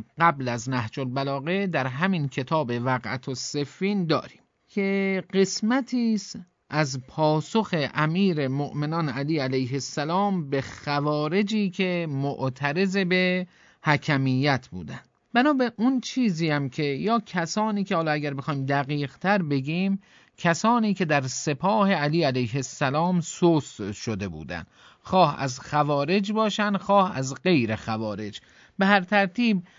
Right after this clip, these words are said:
بیشتر خواهان سازش بودن، خواهان صلح بودن. امیر مؤمنان علی علیه السلام این سخنان رو در مواجهه با اینها بیان فرموده. بنابر اون چیزی که نویسنده محترم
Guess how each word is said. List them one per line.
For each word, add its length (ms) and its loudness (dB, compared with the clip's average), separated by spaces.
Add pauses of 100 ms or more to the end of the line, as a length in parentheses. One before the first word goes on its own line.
(180)
بیشتر 720 2 (200)
خواهان 1160 4
سازش 720 2
بودن، 380 -6
خواهان 680 0
صلح 520 0
بودن. 400 -8 (380)
امیر 260 2
مؤمنان 440 4
علی 260 2
علیه 220 2
السلام 720 0
این 220 2
سخنان 640 2
رو 240 2
در 220 2
مواجهه 880 2
با 200 4
اینها 540 0
بیان 400 2
فرموده. 540 -8
بنابر 420 0
اون 280 -2
چیزی 400 -6
که 360 2
نویسنده 720 0
محترم 800 0